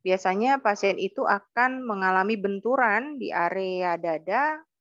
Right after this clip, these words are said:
ya, kemudian ke spinal belakang karena dia depan terus ke belakang kayak gitu ya, sehingga ada resiko cedera trauma, eh, multi trauma ya,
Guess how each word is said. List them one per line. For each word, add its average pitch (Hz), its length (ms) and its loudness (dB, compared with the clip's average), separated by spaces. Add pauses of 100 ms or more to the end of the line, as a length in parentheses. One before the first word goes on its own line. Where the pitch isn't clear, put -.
(220)
ya, 226 320 -4
kemudian 185 540 -2
ke 190 100 0
spinal 180 560 -2
belakang 226 560 0
karena 196 380 -2
dia 202 420 0
depan 220 480 -6
terus 226 240 -10
ke - 80 -2
belakang 190 640 2
kayak 160 260 -6
gitu 185 60 -6 (100)
ya, 254 80 0 (460)
sehingga 185 480 0
ada 185 320 2
resiko 214 720 -2
cedera 190 400 0
trauma, 180 480 -2 (400)
eh, 165 800 -2 (720)
multi 180 800 2
trauma 202 480 2
ya, 208 160 2